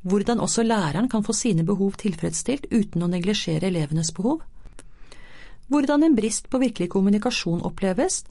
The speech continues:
og hvordan bedre kontakt mellom læreren og elevene kan bygges opp. Hvordan det kjennes å få sin selvtillit skadet, og hva som kan gjøres for å bygge opp selvfølelse og modenhet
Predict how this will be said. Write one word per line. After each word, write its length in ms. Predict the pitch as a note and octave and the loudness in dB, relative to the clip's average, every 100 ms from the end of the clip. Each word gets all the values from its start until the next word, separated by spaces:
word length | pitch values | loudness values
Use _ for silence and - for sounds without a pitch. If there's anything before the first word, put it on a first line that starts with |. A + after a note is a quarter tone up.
| - - - - | -16 -16 -10 -2
og 140 | C#4+ | 2
hvordan 340 | A#3 G#3+ D4 G#3 | 4 4 4 4
bedre 340 | F3+ E3+ F#3+ G#3 | 4 2 2 0
kontakt 460 | C4 - - - | -2 -2 -4 0
mellom 220 | F#3 G3 A3 | 2 4 4
læreren 400 | A3 E3 G3 C#4+ | 2 0 0 2
og 120 | G#3 | 4
elevene 480 | G#3 D#3+ D3+ F#3 B3 A#3+ | 4 2 2 2 2 2
kan 160 | G3+ G3 | 2 2
bygges 280 | G3+ C#3+ - | 2 0 -2
opp. 180 | D3 - - - - - - - - - - - - | -4 -8 -14 -18 -16 -16 -18 -18 -18 -18 -18 -16 -6
Hvordan 400 | E3 F3+ F3+ A#3 | 2 2 4 2
det 80 | B3 | 2
kjennes 320 | C#4 F#3+ A3 - | 2 2 2 0
å 80 | A#3 | -2
få 160 | F#3+ F3 | -2 -2
sin 200 | - G#3 G#3 | 2 2 2
selvtillit 480 | A#3+ E3 F3 G#3 - | 0 0 -2 -2 -2
skadet, 540 | - F#3 E3+ E4 - | 0 0 2 -2 -2
og 160 | - F#3+ | -2 0
hva 80 | E3+ | 0
som 160 | F#3+ G#3 | 0 2
kan 160 | A#3 A#3 | 4 4
gjøres 460 | G#3 F3 C#4 - | 4 2 0 -2
for 160 | - G#3+ | -2 -2
å 60 | G#3+ | 2
bygge 220 | G#3 G3+ | 0 0
opp 100 | - | 0
selvfølelse 800 | A#3+ F3 - F3 D#3+ D#3+ D4+ - | 0 0 -2 -2 -2 0 -2 2
og 140 | A#3 | 4
modenhet 500 | A#3+ F#3 D#3 F#3 A#3 | 4 4 4 2 0